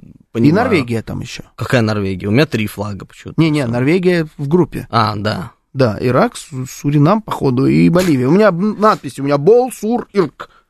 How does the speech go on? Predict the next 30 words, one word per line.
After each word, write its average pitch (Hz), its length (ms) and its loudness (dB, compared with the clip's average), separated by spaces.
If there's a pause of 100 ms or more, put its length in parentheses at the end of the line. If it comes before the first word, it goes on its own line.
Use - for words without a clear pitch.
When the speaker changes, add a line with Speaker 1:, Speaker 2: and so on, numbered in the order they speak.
(180)
Speaker 1:
Ага. 113 140 0
Speaker 2:
У 139 40 2
меня 165 140 6
так 143 200 -2
написано, 117 340 -6
у - 40 0
меня 143 80 2
нет 151 180 0
флагов. 107 420 -8 (400)
Это 151 300 4
официальный 202 380 0
сайт 185 200 -2
фифа, 127 440 -4
я 127 220 0
еще 131 380 2
раз 113 160 -2
на 139 80 2
него 165 220 4
ориентируюсь. 107 640 -6 (340)
Группа 240 680 2
G. 160 460 2 (280)
Аргентина, 165 840 2 (100)
Алжир, 156 640 4 (100)
Австрия. 226 840 0
И 233 180 2
надо 226 240 4
было 220 180 2
тоже 180 220 2
кого-нибудь 143 400 0
на 147 160 2